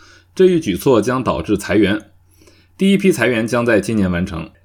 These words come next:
在全美范围内约有一百五十个工作岗位将被转移到印度。明年及以后会有更多的工作岗位外包到印度。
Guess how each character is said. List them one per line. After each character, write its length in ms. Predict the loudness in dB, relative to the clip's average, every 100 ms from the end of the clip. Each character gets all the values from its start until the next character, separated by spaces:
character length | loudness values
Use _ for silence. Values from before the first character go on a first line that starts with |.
| -10
在 220 | 0 0
全 220 | 2 -2
美 180 | -2 -4
范 180 | -4 -2
围 120 | -2
内 180 | -2 -4
约 160 | -2 2
有 140 | 2
一 100 | 0
百 160 | 0 0
五 200 | 0 -2
十 140 | -4
个 120 | -2
工 180 | -2 -2
作 140 | 0 0
岗 220 | -2 -4
位 120 | -4
将 220 | -4 -2
被 160 | 2 2
转 260 | 0 -6
移 80 | -6
到 160 | -2 -2
印 220 | 0 0
度。 200 | 0 -4 _ _ _ _
明 160 | 0
年 240 | 2 2 -2
及 280 | -4 -2 -2
以 80 | -4
后 300 | -2 -2 0
会 140 | 0
有 100 | 0
更 240 | 0 -4 0
多 160 | 2
的 80 | 2
工 180 | -2 0
作 120 | 0
岗 180 | 0 -4
位 180 | -6 -6
外 180 | -4 -2
包 180 | 0 0
到 140 | 2
印 180 | 2 2
度。 280 | 0 -4